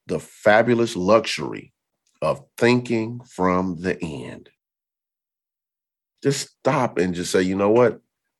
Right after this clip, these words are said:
I'm just gonna think from the end about this. I'm just gonna think from the end." How clear can you get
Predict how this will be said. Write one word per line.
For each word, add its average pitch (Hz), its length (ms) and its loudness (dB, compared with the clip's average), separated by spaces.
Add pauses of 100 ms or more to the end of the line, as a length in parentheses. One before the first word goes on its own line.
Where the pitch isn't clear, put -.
I'm 92 180 -10
just 110 240 -2
gonna 76 320 -4 (140)
think 139 280 0
from 117 300 0
the - 180 -4
end 80 380 -6
about 69 360 -12
this. 69 380 -12 (1900)
I'm 92 80 -4
just - 160 -8
gonna 69 300 -8 (180)
think 120 480 0 (280)
from 95 680 -6 (100)
the 85 260 -6
end." 76 520 -10 (1400)
How 117 280 2
clear 123 560 2
can 87 300 -4
you 104 180 0
get 82 500 0